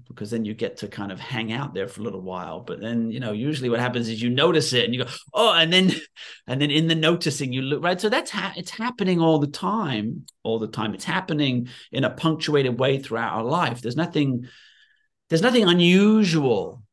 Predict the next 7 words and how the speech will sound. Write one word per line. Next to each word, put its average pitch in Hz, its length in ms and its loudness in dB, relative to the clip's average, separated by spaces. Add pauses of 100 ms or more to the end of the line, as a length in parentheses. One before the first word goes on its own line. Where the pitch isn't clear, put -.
(260)
about 113 440 2
this 113 220 -4
waking 107 520 -2
up. - 340 -6 (680)
What's, 170 480 0 (320)
what's 170 480 0
harder, 208 1040 6